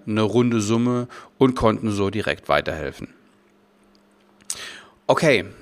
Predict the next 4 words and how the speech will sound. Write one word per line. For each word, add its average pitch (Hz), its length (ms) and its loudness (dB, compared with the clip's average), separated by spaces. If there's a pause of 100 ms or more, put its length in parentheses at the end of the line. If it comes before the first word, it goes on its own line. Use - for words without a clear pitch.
ähm, 120 720 2 (1300)
das - 520 2 (600)
ist - 580 0 (960)
nur 135 480 6